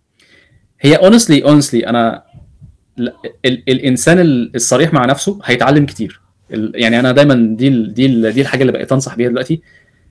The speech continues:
آه، لازم الناس تكون عارفة نفسها وتكون صريحة مع نفسها وهم داخلين الرحلة دي، عشان maximum، maximum، maximum damage، ال damage اللي هو maximum كل، يعني، عشان تجمع كل الحاجات اللي أنت نفسك فيها دي،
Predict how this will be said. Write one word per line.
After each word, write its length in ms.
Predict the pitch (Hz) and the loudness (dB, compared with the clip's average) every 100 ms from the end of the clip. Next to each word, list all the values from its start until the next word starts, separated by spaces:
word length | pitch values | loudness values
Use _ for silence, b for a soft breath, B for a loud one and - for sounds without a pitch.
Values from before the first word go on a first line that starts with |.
| _ | _
آه، 460 | 120 110 107 107 - - | -2 0 0 -2 -8 -6
لازم 200 | 131 147 | -2 0
الناس 140 | 143 | 0
تكون 180 | - 131 | -2 -2
عارفة 200 | 139 139 | -2 -2
نفسها 280 | 117 139 143 | -2 0 0
وتكون 260 | 131 - | 0 -2
صريحة 300 | 135 131 131 | -2 -2 -2
مع 80 | 120 | -2
نفسها 280 | 113 - 135 | -2 -2 -2
وهم 260 | 123 120 113 | -2 -2 -4
داخلين 300 | - 131 131 | -4 -2 -2
الرحلة 480 | 117 107 127 131 | -2 -2 -4 -2
دي، 220 | 120 170 b b b b | -2 -2 b b b b
عشان 360 | - 131 131 127 - - 127 | -8 0 0 0 -6 -8 -2
maximum، 540 | 165 - 151 127 117 131 | -2 0 0 0 0 0
maximum، 440 | 160 - 139 120 113 _ _ _ _ - | 0 2 0 0 -4 _ _ _ _ -2
maximum 380 | 156 - 135 120 139 | -2 0 0 2 4
damage، 440 | 170 175 - - | 4 2 -2 -4
ال 140 | 117 117 | -2 2
damage 180 | 139 127 | 2 0
اللي 120 | 120 | 0
هو 120 | 139 151 | 0 0
maximum 260 | - 127 110 110 - _ _ | -2 -2 -2 -4 -16 _ _
كل، 160 | 127 120 | -6 -4
يعني، 140 | 123 | -6
عشان 180 | 107 - | -8 -6
تجمع 300 | 131 151 135 | 0 2 2
كل 260 | - 156 | 2 2
الحاجات 300 | 143 - 139 | 2 0 -4
اللي 100 | 156 | -2
أنت 100 | 160 | -2
نفسك 220 | 151 156 156 | -2 -4 -4
فيها 200 | 170 156 | -2 0
دي، 200 | 185 | -2